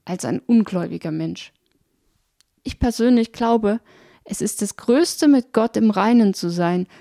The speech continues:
obwohl man viel Scheiße erlebt hat. Ich denke, zum Großteil liegt es an einem selbst, ob man Gott für erlebtes Leid an den Pranger stellt oder gerade dann um Hilfe und Schutz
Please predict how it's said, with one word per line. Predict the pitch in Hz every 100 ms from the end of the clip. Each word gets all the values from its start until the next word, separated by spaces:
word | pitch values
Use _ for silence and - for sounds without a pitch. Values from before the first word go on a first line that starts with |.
| _
obwohl | 202 - 185 202 269 285 175 - _
man | - 180 175
viel | - 165
Scheiße | - 170 156 160
erlebt | - - - -
hat. | 208 - _ _ _ _ _ _ _
Ich | -
denke, | - 220 262 269 _ _
zum | - 196
Großteil | - 269 302 - 269 247
liegt | 233 233 226
es | 220
an | 202
einem | 185 202
selbst, | 202 196 190 185 - - _ _ _ _ -
ob | 180
man | 180 170 170
Gott | 180 277 - - _
für | _ 185 180 -
erlebtes | - 170 202 - 262 -
Leid | 180 175 240 233
an | 190
den | 175
Pranger | 170 - 196 262
stellt | 262 - 214 240 320 - _ _ _ _ _
oder | - 254 320 302
gerade | - 226 233 214
dann | - 262 302 269
um | 113
Hilfe | 196 226 247 226
und | 180 190
Schutz | - 247 - -